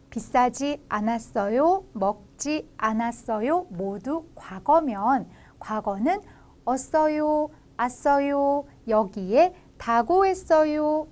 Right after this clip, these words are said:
붙입니다. 과거니까 여러분, "는" 안 쓰지요? 네, 과거에는 "는" 없습니다. 그래서 디브이, 에이브이가 같습니다.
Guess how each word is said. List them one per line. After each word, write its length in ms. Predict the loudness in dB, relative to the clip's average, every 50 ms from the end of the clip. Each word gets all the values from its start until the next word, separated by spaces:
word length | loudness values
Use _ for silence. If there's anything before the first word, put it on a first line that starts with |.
| -16 -20
붙입니다. 840 | -18 -18 -16 -12 -8 -6 -4 -2 -2 -2 -2 -4 -4 -2 -2 -2 -2 -4 -10 -20 -20 -20 -10
과거니까 1040 | -4 -2 -2 2 4 4 4 4 2 -2 -6 -4 0 2 2 4 4 2 2 0 -2 -6
여러분, 560 | -6 -4 -2 -2 -2 -2 -4 -6 -6 -4 -2
"는" 380 | 0 2 2 2 0 -2 -6 -10 -16 -20 -20 -20 -20 _ -12
안 200 | -10 -8 -8 -6
쓰지요? 680 | -4 -2 -2 -2 -2 -2 0 4 4 6 4 4 0 -4
네, 340 | -8 -6 -4 -4 -4 -6 -10 -14
과거에는 680 | -10 -8 -8 -4 0 0 0 0 0 -4 -4 -4 -4 -2
"는" 160 | -2 -2 -2
없습니다. 800 | -4 -6 -8 -6 -4 -2 -2 -2 -2 -2 -2 0 2 2 2 0 -6 -16 -20 -16
그래서 460 | -12 -10 -10 -8 0 4 4 4 4 4 -2 -20 -20 -20 -20 -18 -10
디브이, 640 | -6 -4 -4 -4 -2 -2 0 0 0 -2 -4 -8 -16 _ -6
에이브이가 640 | -4 -2 -2 -2 -4 -6 -8 -8 -6 -4 -4 -4 -4 -4 -8 -18
같습니다. 680 | -16 -16 -12 -8 -6 -6 -4 -6 -6 -8 -12 -18 -20